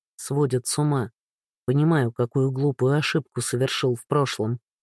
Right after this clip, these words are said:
Понятия не имею, как все исправить сейчас. Мне до боли в мышцах хочется обнять Ласточкину за тонкую талию, притянуть к себе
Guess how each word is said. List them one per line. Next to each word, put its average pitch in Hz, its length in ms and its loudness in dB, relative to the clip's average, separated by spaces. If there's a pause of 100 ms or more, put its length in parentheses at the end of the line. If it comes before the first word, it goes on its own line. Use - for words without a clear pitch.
(120)
Понятия 131 440 2
не 120 240 2
имею, 117 300 2
как 120 180 -6
все 123 240 0
исправить 123 540 -2
сейчас. - 560 -4 (500)
Мне 151 240 4
до 143 140 0
боли 143 260 2
в 139 100 -2
мышцах 151 440 0
хочется 135 580 -2
обнять 147 420 0
Ласточкину 135 680 -2
за 131 160 0
тонкую 135 520 0
талию, 127 500 -2 (260)
притянуть 156 560 0
к - 60 -18
себе 151 500 -2